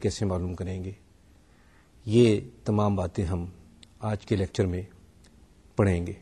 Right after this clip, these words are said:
فنکشن جب دو ویریبل کا تھا تو اس میں ہم نے پارشل ڈیریویٹو کا آئیڈیا دیا، اور پارشل ڈیریویٹو کیا تھا کہ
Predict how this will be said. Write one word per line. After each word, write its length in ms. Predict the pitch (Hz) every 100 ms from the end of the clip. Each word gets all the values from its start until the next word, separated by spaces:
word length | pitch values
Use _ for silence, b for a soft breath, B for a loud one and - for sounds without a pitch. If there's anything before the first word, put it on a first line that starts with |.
| - - _ _ - _ - - - _ - - - - - - - - - - - - - - - _ - - - - - - - -
فنکشن 420 | 143 147 - 151
جب 180 | 135 117 - - - - _ - -
دو 300 | 110 135 147
ویریبل 420 | 139 127 113 113
کا 140 | 110
تھا 240 | 101 98 113 - - - - - - -
تو 140 | - 120 -
اس 260 | 135 - -
میں 140 | 143
ہم 240 | 117 117 110
نے 260 | 107 113 - - -
پارشل 640 | 120 120 - - 123 117 - -
ڈیریویٹو 540 | 113 107 107 107 101 107 95
کا 100 | 104
آئیڈیا 320 | 95 95 95
دیا، 160 | 90 92 - - - - - _ - - - b b b b b b _ -
اور 460 | 104 104 98 98 - - - - -
پارشل 320 | 120 117 -
ڈیریویٹو 460 | 127 120 120 120 123 104
کیا 160 | 123
تھا 260 | 117 117 120 - b b b b b -
کہ 360 | 117 107 107